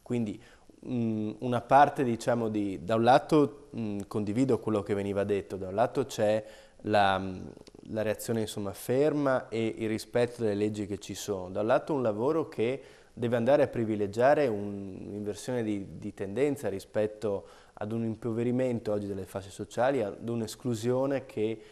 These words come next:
eh, questa crisi ha generato in termini di diseguaglianze. Eh,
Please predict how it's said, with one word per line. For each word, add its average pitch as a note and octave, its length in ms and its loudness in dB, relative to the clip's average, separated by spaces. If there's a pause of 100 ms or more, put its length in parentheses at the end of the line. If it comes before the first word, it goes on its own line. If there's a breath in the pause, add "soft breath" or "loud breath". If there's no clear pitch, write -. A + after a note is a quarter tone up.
(300 loud breath)
eh, G#2 540 -4
questa A2+ 320 -6
crisi C3 420 -2
ha G#2+ 200 -2
generato G#2+ 480 -2
in G2 100 -4
termini G#2 340 -4
di G2 440 -6
diseguaglianze. F#2 1120 -10 (480 loud breath)
Eh, G2+ 800 -2